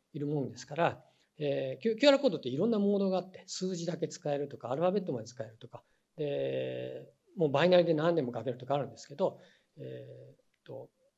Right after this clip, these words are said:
使える、こう、一文字ごとの情報量が増えると、それだけ、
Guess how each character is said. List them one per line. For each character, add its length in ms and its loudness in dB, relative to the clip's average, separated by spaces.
使 260 -4
え 60 0
る、 340 4
こ 200 0
う、 100 -8
一 340 0
文 160 4
字 100 0
ご 100 2
と 100 2
の 220 -2
情 180 2
報 140 2
量 100 2
が 80 -8
増 180 -6
え 100 2
る 100 -4
と、 200 -6
そ 120 -10
れ 40 -4
だ 120 -4
け、 180 -4